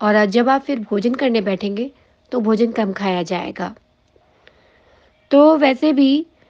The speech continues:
फलों और सलाद का combination जो होता है, फलों और सब्जियों का,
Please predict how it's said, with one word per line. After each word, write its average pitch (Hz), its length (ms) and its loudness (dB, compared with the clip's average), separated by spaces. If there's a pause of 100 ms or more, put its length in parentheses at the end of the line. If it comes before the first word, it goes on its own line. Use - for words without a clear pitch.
(380)
फलों 254 360 6
और 339 160 2
सलाद 240 440 2
का 269 180 -2
combination 202 680 -2
जो 214 160 -4
होता 196 260 -6
है, 214 140 -2
फलों 214 360 -2
और 214 100 -2
सब्जियों 190 480 -4
का, 208 260 -8